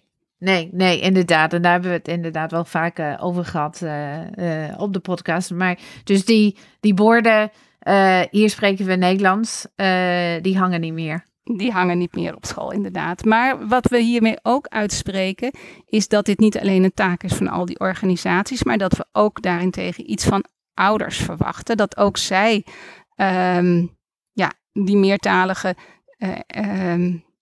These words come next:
Speaker 2: identiteit erkennen en ook zich inzetten om zelf de onderwijstaal, het Nederlands dus, eh, zich eigen te maken. En dan niet om hun kind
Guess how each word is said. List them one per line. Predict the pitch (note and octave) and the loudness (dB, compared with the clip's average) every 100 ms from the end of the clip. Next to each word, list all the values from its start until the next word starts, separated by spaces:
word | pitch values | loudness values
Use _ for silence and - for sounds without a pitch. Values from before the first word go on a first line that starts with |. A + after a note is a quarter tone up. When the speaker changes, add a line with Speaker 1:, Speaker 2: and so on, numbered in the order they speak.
| _ _ | _ _
Speaker 2:
identiteit | G#3 G3 F#3 G3 - F3 F3+ | -2 0 0 0 0 0 0
erkennen | - F#3 - F3 G#3+ - | -4 -6 -2 2 2 2
en | G#3+ - | 0 2
ook | A3 G#3 | 0 0
zich | G3+ F3+ | -6 -6
inzetten | - A3+ B3 G3 F3 - - | 0 2 4 2 -2 -2 2
om | G3 | 2
zelf | F3 G3+ F#3+ - | 4 2 2 -2
de | - | 0
onderwijstaal, | G3 G3 D#3+ E3+ - E3 E3+ E3+ | 2 2 0 -2 -2 0 0 -6
het | _ F#3 F#3+ | _ -6 0
Nederlands | F3+ F3 F#3+ D#3+ F3 - | 2 2 0 -2 -2 -4
dus, | F3 - - | -8 -8 -10
eh, | G3 F3+ F#3 E3+ | -8 -8 -8 -8
zich | F3+ G3 - | -8 -10 -8
eigen | F#3+ F#3 F3+ G3+ | -6 -4 -6 -4
te | G3 | 0
maken. | F#3+ G#3 - | 0 0 0
En | G#3 | 2
dan | G3 | 4
niet | B3 - | 4 4
om | G#3+ | 4
hun | F#3 F#3 | 4 2
kind | - B3 | 0 0